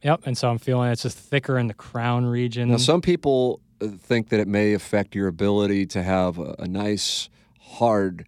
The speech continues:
Speaker 2: erection. Thoughts?
Speaker 1: Uh, I will use Matt Damon in Departed
Speaker 2: Mm-hmm.
Speaker 1: when discussing, when Alec Baldwin, who's outstanding in that film, says, uh, you know, "Being married, it shows, shows people you're not gay and, uh,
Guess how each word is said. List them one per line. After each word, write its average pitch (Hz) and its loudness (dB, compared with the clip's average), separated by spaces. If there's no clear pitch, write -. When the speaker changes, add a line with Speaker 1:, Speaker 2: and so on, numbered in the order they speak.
Speaker 2:
erection. 92 0
Thoughts? - 0
Speaker 1:
Uh, 135 -6
I 123 -4
will 127 -2
use 131 -2
Matt 123 -4
Damon 123 -2
in 113 -4
Departed 127 -4
Speaker 2:
Mm-hmm. 98 0
Speaker 1:
when 113 -6
discussing, 110 -6
when 107 -8
Alec 110 -4
Baldwin, 101 -6
who's 92 -20
outstanding 101 -12
in 95 -20
that 95 -20
film, 98 -12
says, 107 -6
uh, 98 -10
you 123 -8
know, 104 -6
"Being 107 -8
married, 104 -6
it 101 -12
shows, 107 -6
shows 120 -2
people 113 -4
you're 107 -4
not 110 -4
gay 107 -4
and, 101 -12
uh, 98 -10